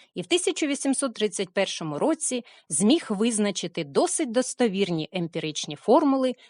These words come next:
багатьох з них. Емпірична формула —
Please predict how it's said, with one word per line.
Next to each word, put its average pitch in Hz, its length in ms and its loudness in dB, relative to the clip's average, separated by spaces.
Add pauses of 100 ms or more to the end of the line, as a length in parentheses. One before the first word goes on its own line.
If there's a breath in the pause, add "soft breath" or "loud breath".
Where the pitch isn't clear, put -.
багатьох 165 580 0
з 147 100 -6
них. 147 340 -6 (560)
Емпірична 180 600 -4
формула — 226 500 2